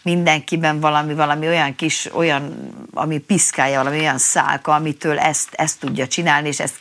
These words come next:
kell neki csinálni. Ahogy megfogalmaztam, az, na, ö, talán ezt tetszeni fog magának, mert ezt még nem nagyon mondtam.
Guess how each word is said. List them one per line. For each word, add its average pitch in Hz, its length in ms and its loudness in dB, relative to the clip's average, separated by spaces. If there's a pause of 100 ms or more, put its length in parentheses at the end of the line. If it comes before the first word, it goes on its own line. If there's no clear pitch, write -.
kell 135 360 0
neki 135 260 -8
csinálni. - 560 -6 (300)
Ahogy 175 140 4
megfogalmaztam, 156 760 0
az, 165 200 -2
na, 202 260 2 (640)
ö, 160 240 4 (100)
talán 165 260 2
ezt 156 140 -4
tetszeni 165 360 0
fog 135 200 -2
magának, 143 400 2
mert 151 200 0
ezt 147 200 -2
még 135 160 -2
nem 151 200 2
nagyon 190 320 4
mondtam. 214 600 2